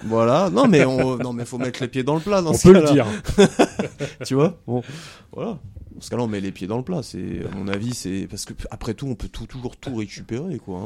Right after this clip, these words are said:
Speaker 1: Aujourd'hui, on a des autonomes nationalistes, euh,
Speaker 2: Ouais.
Speaker 1: on a des, on a des, des, des anarchistes souverainistes. On, pff, enfin, c'est, c'est, c'est, ça, c'est le lot du, c'est le lot du spectacle.
Speaker 2: On a des racialistes ultra-gauche.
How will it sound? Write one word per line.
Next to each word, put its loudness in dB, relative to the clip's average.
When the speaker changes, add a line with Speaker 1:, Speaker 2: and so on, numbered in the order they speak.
Speaker 1:
Aujourd'hui, -10
on -6
a -4
des -6
autonomes -8
nationalistes, -10
euh, -6
Speaker 2:
Ouais. -6
Speaker 1:
on -8
a -10
des, -8
on -6
a -4
des, -6
des, -6
des -8
anarchistes -10
souverainistes. -8
On, -10
pff, 2
enfin, -2
c'est, -14
c'est, -18
c'est, -20
ça, -20
c'est -14
le -10
lot -8
du, -16
c'est -18
le -16
lot -18
du -18
spectacle. -12
Speaker 2:
On -4
a 0
des 2
racialistes 2
ultra-gauche. -2